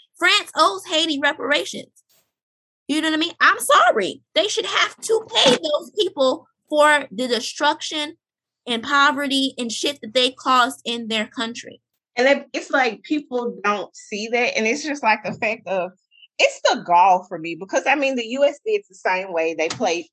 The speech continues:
Speaker 2: paid slave owners out after, um, Civil War, war, excuse me. And I'm like, and then now you, Haiti had to pay France money that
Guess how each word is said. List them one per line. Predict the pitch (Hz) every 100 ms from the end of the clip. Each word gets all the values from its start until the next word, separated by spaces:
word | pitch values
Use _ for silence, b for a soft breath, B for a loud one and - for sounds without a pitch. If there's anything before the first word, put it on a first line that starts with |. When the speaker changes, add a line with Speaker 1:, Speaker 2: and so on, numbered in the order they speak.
| _ -
Speaker 2:
paid | 196 190 -
slave | 196 180 175 -
owners | 160 156 165 - -
out | 147 - 151
after, | 151 - 165 160 147 - - _ _ _ _ _ -
um, | 156 160 160 - - _
Civil | - 214 196 226
War, | 202 156 160 - _ 170 -
war, | 165 208 170 156
excuse | 208 - - 196 190
me. | 190 170 - B B B B 208
And | 208
I'm | 214
like, | 214 220
and | 240 196
then | 202 190 196
now | 196 247 226 214 208 233 _ _ _ -
you, | 190 233 226 220 220 220 _ _ _ _ _ _ _ _ _
Haiti | - 269 233
had | 254 220 214
to | 208
pay | 269 196 -
France | 220 208 196 -
money | 226 196 190 190
that | 180